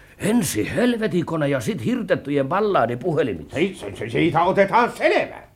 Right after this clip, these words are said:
Speaker 2: Minä soitan heti paikalla keskukseen. Ja jos konnat luulevat pelottelevansa minua runoja laasumalla, niin...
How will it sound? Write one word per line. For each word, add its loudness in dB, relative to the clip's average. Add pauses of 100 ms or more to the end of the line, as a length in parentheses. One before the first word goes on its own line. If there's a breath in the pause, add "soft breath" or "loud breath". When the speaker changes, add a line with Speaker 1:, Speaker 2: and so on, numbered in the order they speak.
(400)
Speaker 2:
Minä -6
soitan -6
heti 0
paikalla -2
keskukseen. -14 (540 soft breath)
Ja -8
jos -4
konnat 2
luulevat 2
pelottelevansa -2
minua -2 (120)
runoja 10
laasumalla, 4
niin... -4